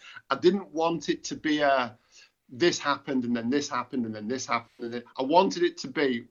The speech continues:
We're all going back to nineteen eighty-two. We're all going. If you're gonna read this book, we're all heading back to nineteen eighty-two, but we're not going back as forty-eight-year-olds were going back as kids. You know, we're all <laughs> going back as children together,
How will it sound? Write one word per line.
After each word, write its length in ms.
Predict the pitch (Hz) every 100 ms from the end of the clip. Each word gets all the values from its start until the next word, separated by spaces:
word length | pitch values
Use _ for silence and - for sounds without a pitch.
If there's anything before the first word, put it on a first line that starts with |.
| -
We're 220 | 123 127
all 300 | 143 151 147
going 340 | - 139 135 123
back 340 | 127 - _
to 120 | - -
nineteen 360 | 120 117 120
eighty-two. 420 | 120 117 - 117
We're 160 | 107 113
all 180 | 123 117
going. 240 | 110 101
If 100 | 101
you're 60 | 113
gonna 140 | 160
read 220 | 180 175
this 100 | 170
book, 400 | - 127 123 120 _ - - _ -
we're 160 | 110 120
all 180 | 147
heading 260 | 139 139 131
back 280 | 139 131 -
to 80 | 123
nineteen 320 | 123 117 123
eighty-two, 320 | 123 - 123
but 160 | 117 117
we're 60 |
not 200 | 131 - 143 -
going 180 | 147
back 300 | 139 143 -
as 320 | 147 127 117 - _ - -
forty-eight-year-olds 1160 | - 160 160 165 156 151 147 135 117 120 110 -
were 80 | 120
going 320 | 139 139 127
back 280 | 127 127 -
as 300 | 120 110 -
kids. 500 | - 131 101 - - _ -
You 100 | 143
know, 100 | 131
we're 160 | 127 135
all 160 | -
<laughs> 60 | 196
going 120 | 170
back 220 | 156 156
as 100 | 190
children 440 | - - 156 135 127
together, 500 | - 135 123 110